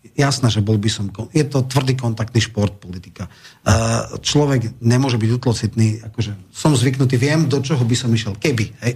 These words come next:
ale verím, že keby som sa dostal do systému, tak nedostal by som sa preto, aby som bol niečo, ale aby som niečo presadil. A v-,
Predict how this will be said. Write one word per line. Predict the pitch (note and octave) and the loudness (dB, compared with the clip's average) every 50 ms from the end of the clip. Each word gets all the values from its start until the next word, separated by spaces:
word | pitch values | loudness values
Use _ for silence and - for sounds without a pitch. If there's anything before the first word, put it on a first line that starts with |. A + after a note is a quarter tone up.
| - | -2
ale | - C#3+ B2 A2+ C3+ E3+ G3 E3+ - - - _ - - - _ _ _ _ _ _ | 0 2 2 4 4 2 2 0 -4 -10 -20 _ -20 -20 -20 _ _ _ _ _ _
verím, | - G#2+ C3+ F3 G#3+ G3 | 0 0 2 2 2 0
že | D#3+ D3 B2+ | 0 0 0
keby | - D3+ D3 D3+ | 0 0 0 0
som | D3 - - | 0 0 0
sa | A2 - C3+ | 0 0 0
dostal | A#2 B2+ B2+ - - C#3+ | 0 0 0 0 0 0
do | B2+ A#2+ | 0 -2
systému, | G#2+ - - G#2+ - - A#2 A2+ A2+ B2 D3 E3 - - - _ _ _ _ | -2 0 -2 -2 0 2 2 4 4 4 2 0 -2 -6 -14 _ _ _ _
tak | - - G#2 - - - | -4 -2 -2 -2 0 0
nedostal | - C#3 F3 F#3 F#3 - - C#3 | 0 0 2 0 -2 -2 0 0
by | C3+ B2+ B2+ A#2+ | 2 2 2 2
som | C#3 | 0
sa | C3 B2+ - | 0 0 0
preto, | B2+ B2+ B2 B2 A#2+ B2+ - | 0 0 0 0 -2 -2 -2
aby | - C3 B2+ C3 - | 0 2 2 4 2
som | - C3+ B2+ | 2 2 2
bol | B2+ C3 B2 | 2 2 0
niečo, | A2+ G#2 G#2+ A2+ G#2+ - | -2 -4 -8 -6 -2 -2
ale | - - B2 A#2+ A#2+ | 0 2 2 2 2
aby | A#2+ A#2+ B2 | 2 2 0
som | A#2 - B2+ A#2 | 0 0 -2 -2
niečo | A2+ - B2+ | 0 0 -2
presadil. | A2+ - - G#2 - - G#2 F#2 F#2 F2 - | -2 -4 -6 -10 -8 -6 -6 -6 -6 -10 -14
A | - - | -18 -20
v-, | - | -20